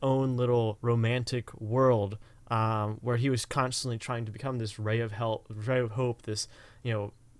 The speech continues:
beacon of hospitality to other people. And part of that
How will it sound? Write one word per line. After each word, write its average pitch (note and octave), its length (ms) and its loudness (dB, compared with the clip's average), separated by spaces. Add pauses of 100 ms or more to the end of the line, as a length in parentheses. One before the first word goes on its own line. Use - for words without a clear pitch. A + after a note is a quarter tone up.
(160)
beacon D3+ 340 2
of A#2+ 100 0
hospitality A#2+ 800 2
to G#2 140 -4
other G#2 160 -2
people. G#2 560 -4 (680)
And B2 260 0
part D#3 240 4
of B2+ 140 0
that A2+ 260 0